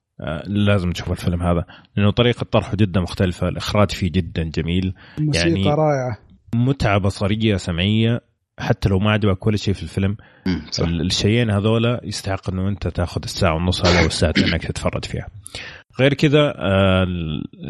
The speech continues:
Speaker 1: إذا تحب ال-، الساي فاي ال-، القديم، يعني حق السبعينات كذا، آه، هذا جاي مرة سبعينات، يعني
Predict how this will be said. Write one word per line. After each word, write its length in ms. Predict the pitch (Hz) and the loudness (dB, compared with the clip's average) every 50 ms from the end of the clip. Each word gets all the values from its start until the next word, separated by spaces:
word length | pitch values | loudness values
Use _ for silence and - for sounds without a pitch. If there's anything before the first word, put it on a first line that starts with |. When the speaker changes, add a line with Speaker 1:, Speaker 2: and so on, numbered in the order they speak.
| 67 50 - - - | -6 -4 -4 -4 -2
Speaker 1:
إذا 140 | - 98 104 | 0 0 0
تحب 360 | 95 - - - 117 113 110 | 0 0 0 -2 0 0 2
ال-، 440 | 110 107 104 101 98 95 92 82 - | 0 2 2 2 2 2 0 0 -2
الساي 440 | - - - - - - 117 127 127 | -4 -6 -4 -4 -2 0 2 2 0
فاي 360 | 110 120 127 123 117 110 107 | 0 0 0 2 2 2 2
ال-، 180 | 98 92 92 - | 0 -2 -4 -6
القديم، 680 | - 85 92 80 92 85 95 101 117 135 139 160 226 _ _ _ _ _ _ - | -6 -6 -6 -4 -2 0 2 2 2 2 0 -2 -4 _ _ _ _ _ _ -4
يعني 260 | 82 82 80 78 71 | -2 -2 -2 -2 -2
حق 160 | - - 80 - - | -4 -6 -8 -8 -8
السبعينات 840 | - - - - 80 82 82 87 95 101 101 104 104 _ - - - - - - - | -8 -8 -6 -4 0 2 4 6 6 6 6 4 2 _ -6 -14 -14 -14 -14 -10 -4
كذا، 300 | - 92 101 110 113 143 _ _ _ _ _ _ - - | -2 0 2 2 0 -2 _ _ _ _ _ _ -6 -2
آه، 280 | - 82 82 80 80 | 0 2 2 4 2
هذا 460 | - - 101 104 101 85 98 90 87 | 2 2 2 2 2 2 2 2 0
جاي 420 | 87 80 104 101 98 98 95 87 80 - | 2 2 2 2 4 2 2 0 -2 -4
مرة 400 | 90 90 92 - - 85 80 80 | -4 -4 -4 -4 -4 -4 -4 -4
سبعينات، 600 | - - - 80 82 87 90 90 87 87 - - | -4 -6 -4 -2 0 0 2 0 0 0 0 -2
يعني 440 | 80 78 78 80 82 82 82 87 | -2 -2 -2 -2 -4 -4 -4 -6